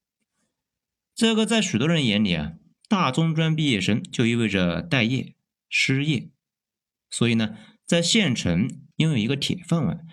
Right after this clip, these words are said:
是大多数人的梦想和追求，即使是一个公益性的岗位，也会有人托起关系，花着大价钱挤破脑袋来去争取。什么月薪两千五百元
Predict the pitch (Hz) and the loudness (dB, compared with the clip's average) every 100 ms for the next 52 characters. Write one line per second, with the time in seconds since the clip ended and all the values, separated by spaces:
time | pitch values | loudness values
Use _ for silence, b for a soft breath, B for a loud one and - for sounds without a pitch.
0 | B - 226 - 180 110 180 175 165 104 | B -4 -2 0 0 0 0 0 0 0
1 | 98 113 190 101 90 90 - 95 117 147 | 2 0 0 -2 -2 -6 -4 -4 0 -2
2 | 156 - _ _ _ _ _ _ _ - | -4 -8 _ _ _ _ _ _ _ 0
3 | 110 170 - 92 - 104 98 92 - 185 | 0 2 0 0 0 0 0 -4 -2 0
4 | 190 170 139 92 90 87 - - _ _ | 0 0 0 -2 -2 -4 -4 -8 _ _
5 | _ _ - 147 175 208 147 113 143 - | _ _ -2 0 2 0 0 0 -2 -8
6 | - 139 131 90 113 139 156 92 B B | -2 -2 0 -2 -2 0 -2 -4 B B
7 | - 131 127 185 156 139 104 - 85 - | -2 -2 0 -2 -2 0 -2 0 -2 -2
8 | - 127 110 160 139 85 123 - - _ | -2 0 2 0 -2 -2 -4 -4 -10 _
9 | - 92 87 90 107 117 - _ _ _ | -4 -2 -2 0 -2 -2 -10 _ _ _
10 | _ _ _ _ _ _ _ _ _ _ | _ _ _ _ _ _ _ _ _ _
11 | _ _ _ _ - - 190 208 220 196 | _ _ _ _ -4 0 2 0 0 0
12 | 190 196 175 151 160 180 170 170 120 143 | 2 2 0 0 0 0 0 0 0 0
13 | - | -4